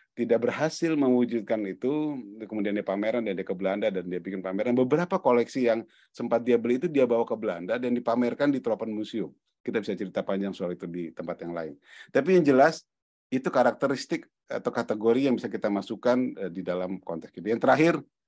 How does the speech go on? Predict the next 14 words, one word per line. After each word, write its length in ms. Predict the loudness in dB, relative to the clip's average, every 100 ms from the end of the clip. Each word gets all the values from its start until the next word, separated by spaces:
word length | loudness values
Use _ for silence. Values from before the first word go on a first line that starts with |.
| _
dan 160 | -4 -2
ini 160 | 0
masih 160 | 0 -2
banyak 280 | -2 -2 -4
sebenarnya 320 | -6 -4 -4
kategorinya 560 | -4 -6 -6 -4 -4 -4
kalau 160 | -6
kita, 400 | -8 -6 -4 -6 _ _ _ _ _ _ _ _
adalah 320 | 2 6 8 8
Ro-, 180 | 8
Royal 380 | 6 6 8 8
Gallery 420 | 6 4 2 -2
itu 140 | -2 2
yang, 240 | 2 0